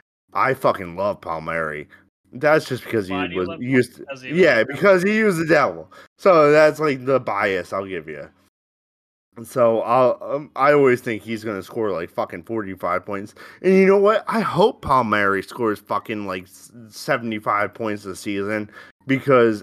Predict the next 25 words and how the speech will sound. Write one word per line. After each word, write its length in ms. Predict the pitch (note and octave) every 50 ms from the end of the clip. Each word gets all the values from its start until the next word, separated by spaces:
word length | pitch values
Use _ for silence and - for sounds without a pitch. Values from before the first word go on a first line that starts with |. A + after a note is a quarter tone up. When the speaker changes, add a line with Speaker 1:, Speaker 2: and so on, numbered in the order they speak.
| -
Speaker 1:
it 160 | - B2+ A#2 A2+
would 180 | A2+ A2 G#2
prove 240 | - C#3 C3+ B2 A2
the 80 | A2 G#2+
Devils 540 | A2 A2+ A2+ A2 G2+ G2+ G2+ G2 F#2+ -
they're 180 | - G#2 G#2 G2+
retarded 540 | F#2+ F#2+ F#2 - - G#2+ G2+ F#2+ F2+ F2 E2
for 140 | - - G2+
not 280 | F#2+ F#2 F2 E2+ D#2+ -
re-signing 560 | G2 F#2 F2+ - - F#2 F2+ F2 E2+ D#2+ D2+
him. 160 | D#2 D#2 D2+ - - - - - _ _
Dude, 260 | - B2 A2 F2+ - - - _
he 140 | _ C#3 C#3
is 120 | C3+ A2
a 80 | F#2 D#2+
character 640 | - - - - C3+ C3+ C#3 D3 D3 D3 - D3+ C#3+
player, 560 | C#3+ - C#3 B2+ B2 B2 B2 B2 B2+ C3 C3 - - - -
and 120 | - A2+
he 200 | A#2 A#2+ A#2 A2+
is 120 | G#2 F#2 E2 -
fucking 320 | - G#2 F#2 - F#2+ E2+ D#2+
solid 500 | - - - - A2+ G2+ A2 A2 G#2+ G#2
on 140 | G#2 G2+ G2+
the 80 | G2
ice. 360 | F2 F2 F2+ F2 E2+ E2+ F#2